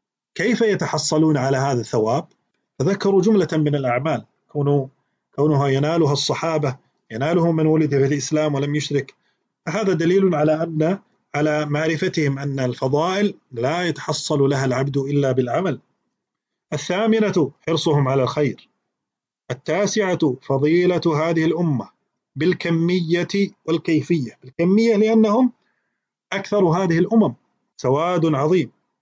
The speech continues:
والكيفية أنهم معهم سبعون ألفا يدخلون الجنة بغير حساب ولا عذاب، أول الأمم دخولاً الجنة، وأنهم،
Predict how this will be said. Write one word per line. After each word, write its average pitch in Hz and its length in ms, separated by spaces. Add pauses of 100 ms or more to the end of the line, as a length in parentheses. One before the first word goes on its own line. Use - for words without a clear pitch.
(320)
والكيفية 190 840 (480)
أنهم 156 440 (540)
معهم 160 380
سبعون 147 360
ألفا 147 260
يدخلون 139 380
الجنة 135 300
بغير 127 360
حساب 135 300
ولا 123 260
عذاب، 190 360 (460)
أول 160 360
الأمم 143 400
دخولاً 135 380
الجنة، 160 640 (500)
وأنهم، 147 580